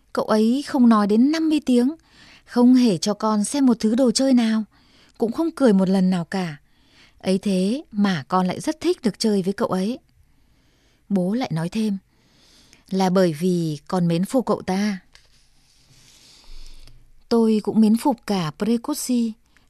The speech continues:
và nói như thế còn là ít. Precossi, con bác thợ rèn, một cậu bé nước da tai tái, đôi mắt hiền và buồn, dáng điệu sợ sệt, rụt rè đến nỗi đối với bất cứ ai cậu cũng nói:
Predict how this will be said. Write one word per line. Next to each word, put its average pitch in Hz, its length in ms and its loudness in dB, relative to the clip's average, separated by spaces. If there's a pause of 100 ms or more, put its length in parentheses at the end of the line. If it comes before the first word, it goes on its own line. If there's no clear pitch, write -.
(100)
và 190 320 -2
nói 185 200 0
như 262 120 4
thế 247 380 -4 (140)
còn 202 160 -4
là 160 120 -6
ít. 226 260 -6 (1160)
Precossi, 226 840 -2
con 240 180 0
bác 302 140 -2
thợ - 180 -4
rèn, 175 360 -6 (460)
một 220 180 0
cậu 220 140 -2
bé 202 220 -4
nước 294 160 -2
da 247 240 -4
tai 247 240 -6
tái, 233 440 -6 (320)
đôi 233 180 2
mắt 240 220 0
hiền 196 440 -2
và 165 100 -8
buồn, 165 360 -4 (440)
dáng 190 240 -2
điệu 247 200 0
sợ - 280 -4
sệt, 175 280 -6 (560)
rụt 240 200 0
rè 226 200 0
đến 226 200 4
nỗi 277 320 0 (440)
đối 185 280 0
với 233 120 -2
bất 277 200 -6
cứ 214 140 -2
ai 240 360 0 (140)
cậu - 160 -2
cũng 214 220 -2
nói: 190 300 -2